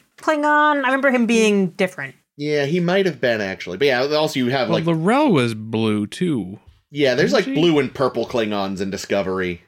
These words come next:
Speaker 2: as well, so their skin tones run a wider gamut.
Speaker 1: I want a polka dot one.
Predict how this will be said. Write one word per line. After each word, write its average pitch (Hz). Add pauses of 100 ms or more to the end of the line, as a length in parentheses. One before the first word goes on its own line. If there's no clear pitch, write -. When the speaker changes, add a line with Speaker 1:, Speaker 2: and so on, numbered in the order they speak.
(140)
Speaker 2:
as 95
well, 90
so 87 (600)
their 135
skin 143
tones 117
run 110
a 101
wider 101
gamut. 87
Speaker 1:
I 202
want 233
a -
polka 226
dot 139
one. -